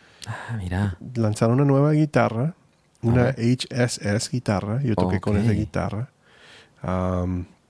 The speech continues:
Speaker 2: y son muy buenas. Muchos me preguntan que cómo, qué ondas con las guitarras. Son muy buenas. Mira, llegó la gente también. Ahí hay gente feliz, este, ser parte. Fue una, un momento así muy, muy bonito.
Speaker 1: Mira, y vi sentado al frente tuyo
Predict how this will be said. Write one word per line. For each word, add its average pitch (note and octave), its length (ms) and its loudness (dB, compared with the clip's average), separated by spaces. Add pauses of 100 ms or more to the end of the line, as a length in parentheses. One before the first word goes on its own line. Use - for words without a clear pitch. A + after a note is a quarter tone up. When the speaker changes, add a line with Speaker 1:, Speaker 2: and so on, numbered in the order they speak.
(120)
Speaker 2:
y A#2 120 2
son B2 220 2
muy C3+ 260 6
buenas. B2 400 4
Muchos A#2 240 0
me C3+ 100 4
preguntan A#2 400 0
que - 160 -14
cómo, C3 240 2
qué - 160 0
ondas C#3 200 2
con B2 120 -2
las G#2+ 140 0
guitarras. B2+ 680 0 (360)
Son - 380 2
muy D#3 220 6
buenas. D3+ 340 6
Mira, D#3 160 4
llegó F#3 240 6
la F#3+ 120 6
gente E3 260 4
también. A2+ 460 4 (120)
Ahí A#2+ 280 0
hay C3+ 80 4
gente C3+ 220 2
feliz, A#2+ 500 -2
este, - 300 -2
ser - 220 -4
parte. B2 520 0 (680)
Fue G#2 140 -2
una, A2 720 2 (280)
un A2 140 0
momento A2 380 0
así G#2+ 240 -4
muy, G#2+ 360 0
muy G2+ 180 -2
bonito. C3 640 0 (100)
Speaker 1:
Mira, G#2+ 200 4
y F#2+ 60 4
vi F2+ 100 -4
sentado A2+ 340 0
al A2+ 100 2
frente A#2 340 2
tuyo G#2 400 2